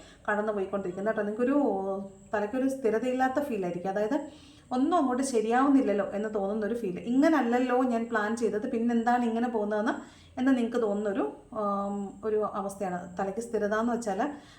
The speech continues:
ആ, വട്ടം നല്ല കേട്ടോ ഞാൻ ഉദ്ദേശിച്ചത്. അതായത് നിങ്ങൾ ഉദ്ദേശിച്ചതുപോലെ കാര്യങ്ങൾ പോകാത്ത, ആ, നമ്മൾ പ്ലാൻ ചെയ്യുന്ന പോലെ ഒന്നും പോകാതെ വരുമ്പം ഒരു, ഉം, ഫീൽ നമുക്ക് വരില്ലേ, അതാണ് ഞാൻ ഉദ്ദേശിച്ചത് കേട്ടോ. അതാണ് കേട്ടോ. ഉം, അത്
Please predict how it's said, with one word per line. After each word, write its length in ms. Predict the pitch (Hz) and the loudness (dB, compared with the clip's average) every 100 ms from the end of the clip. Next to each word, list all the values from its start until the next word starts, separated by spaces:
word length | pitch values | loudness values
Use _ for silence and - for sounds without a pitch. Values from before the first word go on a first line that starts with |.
| - | -10
ആ, 100 | 208 | -4
വട്ടം 360 | 196 185 - 254 | -2 0 2 2
നല്ല 200 | 226 214 | 2 2
കേട്ടോ 160 | 208 202 | 2 0
ഞാൻ 160 | 196 | -2
ഉദ്ദേശിച്ചത്. 360 | 185 185 180 190 | -4 -4 -4 -2
അതായത് 440 | 294 226 226 247 | -2 0 0 2
നിങ്ങൾ 240 | 233 262 302 | 4 6 4
ഉദ്ദേശിച്ചതുപോലെ 840 | - 240 247 254 269 277 269 311 | 4 2 2 0 0 2 4 4
കാര്യങ്ങൾ 440 | 277 214 214 233 | 4 2 2 0
പോകാത്ത, 580 | 233 202 196 190 190 330 - - - - - | 0 0 2 0 0 -4 -4 -14 -20 -20 -4
ആ, 300 | 233 226 226 226 | 0 2 2 2
നമ്മൾ 440 | 247 294 320 294 269 | 4 6 6 4 2
പ്ലാൻ 240 | 240 240 | 2 2
ചെയ്യുന്ന 220 | 269 269 | 2 2
പോലെ 140 | 269 277 | 2 2
ഒന്നും 280 | 254 285 294 | 4 4 4
പോകാതെ 400 | 233 220 240 277 | 4 4 4 4
വരുമ്പം 440 | 254 233 285 - - - - - | 2 4 2 0 -8 -20 -18 -6
ഒരു, 100 | 269 | 0
ഉം, 540 | 285 285 - 247 247 | 2 2 -2 -4 -4
ഫീൽ 220 | 247 262 262 | -4 0 2
നമുക്ക് 200 | 247 240 | 2 2
വരില്ലേ, 260 | 226 190 | 0 0
അതാണ് 300 | 160 196 208 | -2 -2 -2
ഞാൻ 160 | 202 196 | -2 -4
ഉദ്ദേശിച്ചത് 320 | 170 - 247 | -6 -6 -6
കേട്ടോ. 140 | 240 - - - - - - | -6 -12 -16 -20 -20 -10 -2
അതാണ് 320 | 233 196 175 | 0 0 0
കേട്ടോ. 200 | 233 269 - - - - - | 0 0 -4 -10 -20 -20 -8
ഉം, 320 | 208 202 202 202 - | -4 -4 -4 -6 -6
അത് 180 | 220 | -2